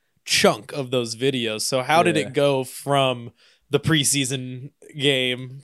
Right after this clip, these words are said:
Speaker 1: to making the travel videos?
Speaker 2: So, um,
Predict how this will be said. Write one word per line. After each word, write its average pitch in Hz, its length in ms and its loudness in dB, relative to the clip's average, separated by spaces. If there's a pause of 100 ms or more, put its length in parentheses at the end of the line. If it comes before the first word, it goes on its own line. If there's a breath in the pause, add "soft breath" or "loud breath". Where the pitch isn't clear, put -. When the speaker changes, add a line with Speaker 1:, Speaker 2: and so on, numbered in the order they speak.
Speaker 1:
to 127 680 -2
making 127 380 -4
the 113 60 -12
travel 107 340 -8
videos? 85 640 -14
Speaker 2:
So, 131 640 -4 (140)
um, 113 420 -12